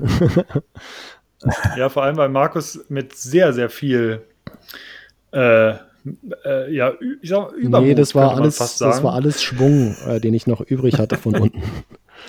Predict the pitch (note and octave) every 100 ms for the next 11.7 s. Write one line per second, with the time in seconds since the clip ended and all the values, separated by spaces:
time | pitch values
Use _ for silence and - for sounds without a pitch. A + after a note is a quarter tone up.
0 | - - - - _ - - - - B2+
1 | B2 F3+ G3 F3 G3+ G3+ D#3+ C#3+ D#3+ D#3+
2 | D3 C3 C#3 C3+ C#3 C3 - C#3 B2+ E3+
3 | F#3 F3+ - A2+ A#2 A#2+ A#2 C3+ D3 C#3
4 | - A#2 G#2+ A#2 B2+ C3+ - - B2 B2
5 | C#3+ - - - D#3 C#3 F3+ - C#3+ D3+
6 | D#3+ D3+ D3 C#3 - - - C3+ B2 A#2+
7 | D3 D#3+ F3 - C#3+ C#3 D3 - B2 C3+
8 | D3+ C#3 B2 A#2+ - C#3+ - C3+ B2+ B2+
9 | A2+ C3 C3+ B2+ B2+ - A#2 C3+ B2+ A#2
10 | - - A#2+ - C#3 C3+ G#2+ - - A#2+
11 | - A2+ B2 B2 A2 C3